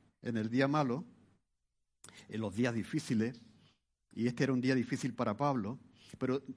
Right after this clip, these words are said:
yo creo que el Señor siempre lo hace. Siempre viene en el momento justo para fortalecernos y para animarnos. No lo hace todos los días, pero lo hace de vez en cuando. Lo hace de vez en cuando.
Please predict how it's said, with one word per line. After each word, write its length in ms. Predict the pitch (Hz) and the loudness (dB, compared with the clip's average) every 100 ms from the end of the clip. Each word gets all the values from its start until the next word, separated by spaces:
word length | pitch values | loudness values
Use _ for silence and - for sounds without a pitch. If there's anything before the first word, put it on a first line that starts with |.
| - | -8
yo 140 | 120 | -4
creo 120 | 175 | 0
que 60 | 175 | 0
el 100 | 156 | 0
Señor 220 | 156 160 | 0 -2
siempre 300 | 151 143 143 | -2 -2 0
lo 180 | 113 104 | 0 0
hace. 300 | 104 - 80 - - - - - | -2 -6 -14 -16 -20 -20 -20 -4
Siempre 280 | 143 156 156 | 0 2 2
viene 360 | 151 170 165 160 - - _ - | 4 2 0 -4 -20 -20 _ -2
en 120 | 123 | 2
el 120 | 120 | 4
momento 420 | 113 127 151 151 | 4 2 0 -2
justo 480 | - 185 - - 98 - - _ _ - - - _ | -4 -4 -4 -10 -12 -14 -20 _ _ -20 -20 -20 _
para 260 | 113 113 | -2 -2
fortalecernos 1120 | - - 135 120 117 104 - 151 139 113 120 - - - - | -4 -8 -6 -2 -2 -2 -2 -2 -2 -4 -6 -10 -20 -20 -12
y 120 | 120 | -6
para 360 | 117 123 123 - - - _ _ _ _ | -2 2 0 -2 -14 -20 _ _ _ _
animarnos. 680 | - 139 175 165 82 76 - - _ _ _ _ _ _ _ _ - - | -4 -2 0 -2 -6 -14 -18 -20 _ _ _ _ _ _ _ _ -20 -8
No 140 | 131 190 | 0 2
lo 140 | 208 | 2
hace 160 | 190 165 | 2 0
todos 220 | 139 117 | 0 0
los 160 | 113 | 0
días, 440 | 139 233 85 - - _ _ _ _ | 0 0 0 -8 -16 _ _ _ _
pero 180 | - 110 | -2 0
lo 120 | 110 | 2
hace 180 | 147 196 | 0 0
de 100 | 135 | 0
vez 160 | 127 127 | 0 -4
en 80 | |
cuando. 440 | 107 87 76 76 71 - - _ _ _ _ _ _ | -6 -8 -10 -14 -18 -20 -20 _ _ _ _ _ _
Lo 120 | 113 | -2
hace 160 | 147 175 | 0 0
de 80 | 123 | 0
vez 200 | 127 131 | -2 -2
en 100 | 107 | -4
cuando. 420 | 98 85 80 76 | -6 -8 -10 -18